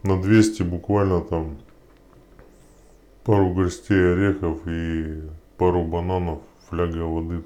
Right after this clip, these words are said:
то есть достаточно. Но опять же, у тебя должно с собой быть инструмент,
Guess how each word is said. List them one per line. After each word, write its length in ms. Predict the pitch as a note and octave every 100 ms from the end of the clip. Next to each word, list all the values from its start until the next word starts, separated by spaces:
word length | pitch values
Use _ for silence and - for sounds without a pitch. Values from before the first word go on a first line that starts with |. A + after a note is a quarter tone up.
| -
то 60 |
есть 340 | D#2+ D#2 - _ - - - - - - -
достаточно. 800 | E2 - F#2+ F2+ F2 E2 - E2 D#2+ - - - - - -
Но 180 | G#2 G#2
опять 300 | G2+ A#2 G#2+
же, 120 | F#2
у 100 | F#2
тебя 300 | F2 F#2 G2
должно 480 | F2+ F2+ F2 F2+ F2
с 80 | E2+
собой 340 | - F2+ F#2
быть 300 | E2+ E2 E2
инструмент, 680 | E2+ E2 - F2 G2 A#2+ G#2+